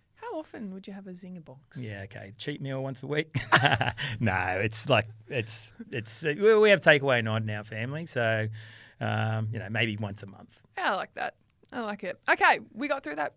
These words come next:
Speaker 1: relatively quickly.
Speaker 2: Very, very quickly.
Speaker 1: Uh, the next thing I like to ask is one word that best describes yourself. So we can change our, um, emotions here and maybe get a little deeper, but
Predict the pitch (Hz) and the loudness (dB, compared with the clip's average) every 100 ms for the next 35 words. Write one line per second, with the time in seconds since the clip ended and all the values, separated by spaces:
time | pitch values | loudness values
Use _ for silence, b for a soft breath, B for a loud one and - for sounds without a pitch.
0 | - 226 240 277 262 254 240 240 285 117 | -8 -6 -6 -8 -12 -8 -8 -6 0 2
1 | 165 - 135 156 214 233 202 160 254 240 | 2 0 -6 -6 -6 -8 -10 -2 0 2
2 | 233 269 269 311 320 311 285 277 262 247 | 0 -6 -8 -8 -4 -2 -2 -4 -6 -6
3 | 220 214 220 196 190 - 180 190 - 196 | -6 -4 -2 -4 -4 -6 -6 -8 -12 -14
4 | - 180 170 175 - 175 190 220 214 214 | -6 -6 -6 -12 -8 -10 -8 -8 -8 -8
5 | 226 214 247 240 196 175 170 170 - 165 | -8 -8 -6 -4 -4 -2 -2 -4 -10 -12
6 | 165 - 180 165 165 190 175 185 220 196 | -14 -12 -8 -8 -8 -10 -12 -10 -10 -10
7 | 165 165 160 160 160 156 190 330 330 247 | -10 -10 -10 -12 -12 -12 -10 -10 -6 -6